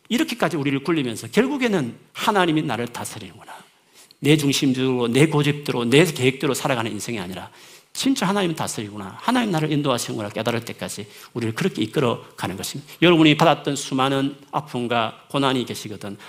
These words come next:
아마 그것을 깨닫게 하기 위한 일환으로 광야 생활처럼 여러분 인도하실 수 있습니다. 여러분, 우리가 하나님 나라를 알고 하나님이 통치한다는 것을 깨닫는 것, 그걸 인식하고 살아간다는 것은 신앙생활의 획기적인 일입니다.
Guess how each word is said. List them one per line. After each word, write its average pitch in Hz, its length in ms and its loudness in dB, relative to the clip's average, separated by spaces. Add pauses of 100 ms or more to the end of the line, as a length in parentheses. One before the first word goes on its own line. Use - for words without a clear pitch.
아마 120 240 -2
그것을 180 400 0
깨닫게 180 360 2
하기 143 140 4
위한 131 160 2
일환으로 120 500 2 (200)
광야 143 260 2
생활처럼 127 600 -2 (360)
여러분 123 240 -4
인도하실 120 400 -4
수 110 320 -10 (240)
있습니다. 76 380 -14 (1120)
여러분, 156 200 4
우리가 156 580 4 (340)
하나님 170 320 2
나라를 139 720 2
알고 110 480 -8
하나님이 165 640 2 (140)
통치한다는 143 500 0
것을 123 480 -4 (140)
깨닫는 170 460 2
것, - 380 -10
그걸 151 200 -2
인식하고 208 360 4
살아간다는 135 520 0
것은 107 340 -8 (100)
신앙생활의 175 720 0 (380)
획기적인 190 640 0
일입니다. - 400 -14